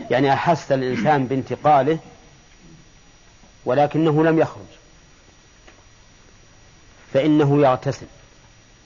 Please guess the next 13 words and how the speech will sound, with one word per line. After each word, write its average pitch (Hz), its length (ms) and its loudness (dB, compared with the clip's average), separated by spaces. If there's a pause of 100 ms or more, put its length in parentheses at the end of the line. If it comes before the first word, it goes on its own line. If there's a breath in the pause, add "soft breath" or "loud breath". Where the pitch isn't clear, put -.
(1600)
الدليل، 151 540 2 (280)
ليس 175 240 0
هناك 160 320 0
دليل، 117 280 -6 (1000)
ولكن 147 420 2
هناك 143 400 2
تعليلاً، 135 760 -2 (1500)
وهو 135 260 2
أن 151 300 0
الماء 151 500 0
قد 131 320 -2
باعد 147 420 2
محله 135 640 -2